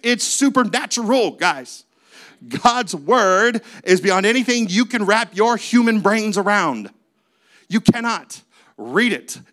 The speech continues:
It'll change your life, I promise you. I promise you. It is powerful. It is effective. It will change everything. Paul makes it clear. He says in Romans ten, "So faith comes by hearing," and it's not just hearing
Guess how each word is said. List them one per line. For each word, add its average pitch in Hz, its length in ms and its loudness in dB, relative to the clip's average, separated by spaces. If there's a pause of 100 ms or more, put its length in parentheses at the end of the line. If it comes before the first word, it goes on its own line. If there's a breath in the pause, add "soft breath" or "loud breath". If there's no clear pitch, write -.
It'll 170 180 -4
change 180 500 -4
your 202 140 -2
life, 190 340 -4
I 139 120 -6
promise 180 640 -6
you. 101 240 -10 (360 soft breath)
I - 60 -16
promise 226 480 -4
you. 107 140 -10 (160 loud breath)
It 170 80 -6
is 147 80 -6
powerful. 196 580 -2
It 160 160 -8
is 160 140 -2
effective. 175 560 -6
It 143 320 -10
will 170 340 -2 (180 soft breath)
change 135 320 -10
everything. 139 280 -6
Paul 185 240 -4
makes 151 260 -8
it - 60 -16
clear. 165 320 -8
He 127 80 -6
says 123 260 -10 (400 loud breath)
in 151 140 -4
Romans 156 320 -2
ten, 185 400 -6 (120)
"So 240 220 -2
faith 240 360 -2
comes 202 280 -6
by 139 280 -2
hearing," 233 760 0 (1040 soft breath)
and 175 120 -4
it's 170 160 -6
not 226 200 -4
just 214 240 -4
hearing 226 500 -2